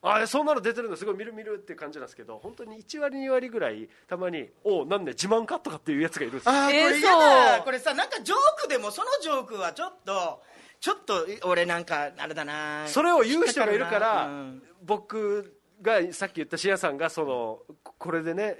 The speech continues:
Speaker 2: うん。
Speaker 1: 求められてるんかっていう気持ちになっちゃうっていうのがあるから、
Speaker 2: うんうんうん。
Speaker 1: それ言うやつが悪いと思ってる。
Speaker 2: あー、うん、そうだな。
Speaker 1: <laughs>
Speaker 2: ジョークでも言っちゃいけんよ、これはな。
Speaker 3: まあ、
Speaker 1: そう。
Speaker 3: 一応多分お酒の席が、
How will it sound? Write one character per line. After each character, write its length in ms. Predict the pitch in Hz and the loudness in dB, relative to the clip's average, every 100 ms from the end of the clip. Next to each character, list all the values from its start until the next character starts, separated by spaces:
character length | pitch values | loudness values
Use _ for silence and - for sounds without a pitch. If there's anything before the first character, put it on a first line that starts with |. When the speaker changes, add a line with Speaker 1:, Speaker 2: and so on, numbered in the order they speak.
| 143 | -12
Speaker 2:
う 60 | |
ん。 20 | 147 | -10
Speaker 1:
求 180 | 156 180 | -6 -4
め 100 | 196 | -4
ら 60 | |
れ 80 | 202 | -2
て 80 | 220 | -2
る 80 | 185 | -4
ん 40 | |
か 100 | 156 | -8
っ 40 | |
て 120 | - 175 | -6 -8
い 40 | |
う 60 | - | -6
気 100 | 196 | -8
持 100 | 190 | -8
ち 140 | 180 | -6
に 80 | 160 | -6
な 80 | 170 | -8
っ 60 | - | -6
ち 120 | 226 | -4
ゃ 20 | |
う 60 | 202 | -2
っ 20 | |
て 100 | 196 | -4
い 40 | |
う 20 | |
の 60 | 156 | -4
が 80 | 127 | -4
あ 20 | |
る 60 | 131 | -4
か 60 | |
ら、 60 | 139 | -6
Speaker 2:
う 20 | |
ん 20 | |
う 20 | 185 | -4
ん 40 | |
う 100 | 185 | -4
ん。 40 | |
Speaker 1:
そ 20 | 185 | -2
れ 40 | |
言 0 | |
う 100 | 440 | -2
や 100 | 466 | -2
つ 120 | - 151 | -2 -4
が 80 | |
悪 180 | 131 127 | -4 -4
い 60 | 131 | -8
と 80 | 117 | -10
思 100 | 113 | -10
っ 20 | |
て 100 | 120 | -14
る。 80 | - _ _ | -18 _ _
Speaker 2:
あ 240 | 208 196 208 | 2 4 4
ー、 120 | 233 | 0
う 20 | |
ん、 60 | 220 | 2
そ 140 | 285 | 2
う 40 | 233 | 2
だ 100 | 185 | 2
な。 180 | 262 269 - - | 0 -2 -8 4
Speaker 1:
<laughs> 200 | 480 - | 4 6
Speaker 2:
ジ 80 | 226 | 6
ョ 200 | 453 466 | 8 6
ー 40 | |
ク 80 | 494 | 4
で 80 | 440 | 2
も 80 | 262 | 2
言 100 | 285 | -2
っ 20 | |
ち 100 | - | 0
ゃ 40 | 311 | -2
い 80 | |
け 160 | - 311 | -2 -4
ん 60 | 294 | -4
よ、 160 | 170 - | -6 -4
こ 60 | |
れ 80 | 185 | -4
は 160 | 170 180 | -4 -4
な。 200 | 208 214 | -6 -4
Speaker 3:
ま 80 | 294 | -2
あ、 20 | |
Speaker 1:
そ 0 | |
う。 20 | 269 | -2
Speaker 3:
一 60 | |
応 160 | 262 622 | 0 2
多 100 | 679 | 2
分 80 | 220 | 0
お 80 | 226 | 0
酒 320 | 466 311 539 | -2 0 -2
の 140 | 554 | -2
席 360 | 554 554 554 | -4 -6 -6
が、 100 | 539 | -8